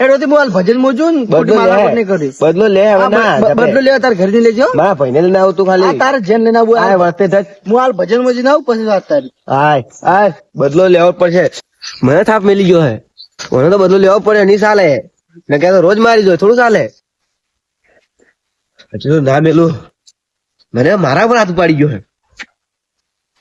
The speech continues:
Speaker 2: મારા ઉપર થાપ મેલી, મને થાપ મેલી. કે જાલ્યા? કે મરી ગયા?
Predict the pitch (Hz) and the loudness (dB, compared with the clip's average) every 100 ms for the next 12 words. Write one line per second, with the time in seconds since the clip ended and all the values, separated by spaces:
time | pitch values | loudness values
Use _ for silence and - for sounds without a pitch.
0 | _ _ - _ _ _ _ _ _ _ | _ _ -20 _ _ _ _ _ _ _
1 | _ _ _ - 156 120 175 170 165 143 | _ _ _ -12 -8 -2 -2 -2 -2 -2
2 | 131 120 110 107 113 160 185 170 156 147 | -2 -2 -2 -2 -2 0 -2 0 0 2
3 | 135 104 - _ _ _ _ _ - 202 | 0 -4 -12 _ _ _ _ _ -4 0
4 | 208 208 220 247 269 285 294 - _ _ | 2 2 2 2 0 -2 -6 -18 _ _
5 | _ _ _ _ _ _ 220 233 220 220 | _ _ _ _ _ _ -2 2 2 0
6 | 233 | 0